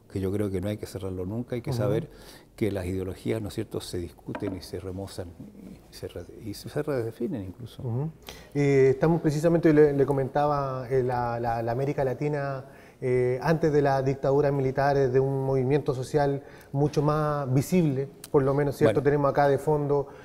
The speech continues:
Speaker 2: eh, algunos militares quemando libros,
Speaker 1: Sí.
Speaker 2: eh, los primeros meses de la, de la dictadura militar. ¿Cómo recuerda esa América Latina anterior a?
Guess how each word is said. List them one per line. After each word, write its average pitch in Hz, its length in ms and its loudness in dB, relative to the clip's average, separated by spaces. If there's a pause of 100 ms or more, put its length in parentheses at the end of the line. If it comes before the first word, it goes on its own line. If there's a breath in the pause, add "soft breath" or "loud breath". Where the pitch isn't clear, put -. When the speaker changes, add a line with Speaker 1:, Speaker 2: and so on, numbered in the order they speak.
(160 loud breath)
Speaker 2:
eh, 135 120 0
algunos 143 340 2
militares 139 420 2
quemando 139 400 0
libros, 156 500 4 (200 loud breath)
Speaker 1:
Sí. - 120 0
Speaker 2:
eh, 131 80 6
los 127 120 2
primeros 139 320 2
meses 151 380 4
de 139 100 4
la, 131 240 0
de 127 100 0
la 127 100 2
dictadura 139 360 2
militar. 143 340 -2 (300 loud breath)
¿Cómo 175 240 4
recuerda 160 420 4
esa 147 360 -2
América 151 440 2
Latina 139 840 0
anterior 131 440 2
a? 113 200 -2